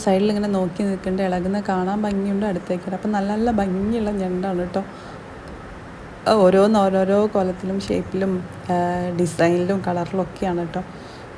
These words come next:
ദാ എല്ലാം നന്നായിട്ടിങ്ങനെ, ആ, ഇളകുന്നുണ്ട്. ഈ ഒരു ടൈമിൽ തന്നെ കവറൊക്കെ ഓട്ടയാക്കിയിട്ടുണ്ട്. കവറിൽ വാങ്ങി കൊണ്ടുവന്നപ്പോൾ തന്നെ. അപ്പോൾ ഈ ഒരു ടൈമിലൊക്കെ നമ്മൾ കട്ട് ചെയ്യാൻ വേണ്ടിയിട്ട് എടുത്തു കഴിഞ്ഞാൽ നമ്മളെ കൈയിൻ്റെ വിരലൊക്കെ നന്നായിട്ട് ഇത് ഇറ-,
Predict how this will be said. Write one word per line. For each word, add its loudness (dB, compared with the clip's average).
ദാ 0
എല്ലാം 4
നന്നായിട്ടിങ്ങനെ, 0
ആ, 2
ഇളകുന്നുണ്ട്. 2
ഈ 2
ഒരു 0
ടൈമിൽ 2
തന്നെ 0
കവറൊക്കെ 2
ഓട്ടയാക്കിയിട്ടുണ്ട്. 4
കവറിൽ 2
വാങ്ങി 0
കൊണ്ടുവന്നപ്പോൾ 0
തന്നെ. 0
അപ്പോൾ -2
ഈ 2
ഒരു 0
ടൈമിലൊക്കെ 2
നമ്മൾ 2
കട്ട് -4
ചെയ്യാൻ 0
വേണ്ടിയിട്ട് 0
എടുത്തു -2
കഴിഞ്ഞാൽ 0
നമ്മളെ -2
കൈയിൻ്റെ 2
വിരലൊക്കെ -2
നന്നായിട്ട് 0
ഇത് 4
ഇറ-, -2